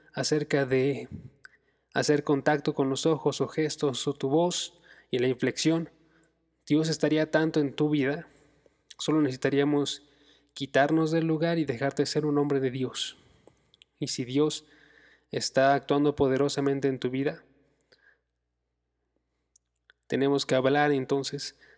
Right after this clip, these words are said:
acerca de una preparación. Y es donde pasaremos la mayor parte de nuestro tiempo hoy. Luego hay una fase de investigación,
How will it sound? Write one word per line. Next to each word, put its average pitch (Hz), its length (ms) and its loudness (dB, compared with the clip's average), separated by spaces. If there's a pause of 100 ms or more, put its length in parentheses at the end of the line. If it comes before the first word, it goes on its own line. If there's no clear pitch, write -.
acerca 139 360 -2
de 131 100 0
una 135 300 -2
preparación. 147 840 -2 (1500)
Y 135 100 -2
es 139 60 2
donde 139 180 2
pasaremos 131 440 0
la 135 60 0
mayor 131 300 0
parte 147 220 2
de 139 80 2
nuestro 127 280 -4
tiempo 156 380 -2
hoy. 117 280 -2 (880)
Luego 131 200 2
hay 139 120 2
una 147 160 4
fase 147 320 0
de 143 80 2
investigación, 139 800 -2